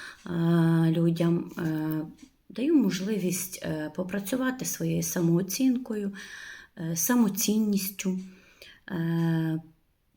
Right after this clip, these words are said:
тому що найдорожча людина, яка є у нас, це с-, ми самі. Також, е, працюю з батьківсько-дитячими стосунками, е,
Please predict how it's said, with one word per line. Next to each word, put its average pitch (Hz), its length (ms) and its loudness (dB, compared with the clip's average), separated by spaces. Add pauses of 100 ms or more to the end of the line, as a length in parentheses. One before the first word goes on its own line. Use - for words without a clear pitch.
тому 202 240 0
що 196 300 2
найдорожча 190 760 4
людина, 180 680 4
яка 170 360 0
є 185 320 4
у 269 120 6
нас, 165 340 2
це - 140 -2
с-, - 240 -4
ми 196 180 6
самі. 151 500 0 (800)
Також, - 580 -2
е, 165 280 4
працюю 247 340 4
з - 80 2
батьківсько-дитячими 175 1200 2
стосунками, 160 1000 -2 (600)
е, 156 480 -2